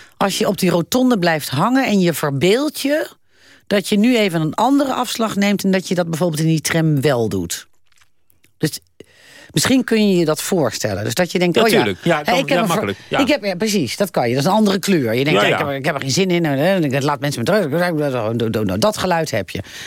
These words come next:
Speaker 1: En je hebt ook een ander geluid dat je denkt, "Ja, kan ik me wel voorstellen." Wat, wat,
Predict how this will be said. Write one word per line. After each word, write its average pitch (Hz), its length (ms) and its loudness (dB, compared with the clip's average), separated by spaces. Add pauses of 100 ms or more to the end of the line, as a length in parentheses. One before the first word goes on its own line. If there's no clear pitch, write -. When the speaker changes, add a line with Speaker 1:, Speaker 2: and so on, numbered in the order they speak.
Speaker 1:
En - 80 2
je 196 60 4
hebt 165 120 0
ook 214 140 0
een 247 100 -2
ander 220 260 0
geluid 190 380 -2
dat 180 180 -2
je 180 80 0
denkt, 165 320 -2
"Ja, 110 260 -4 (200)
kan 160 160 -2
ik 143 100 -4
me 147 260 0
wel 139 300 0
voorstellen." - 500 -4 (320)
Wat, 254 240 0 (100)
wat, 269 300 0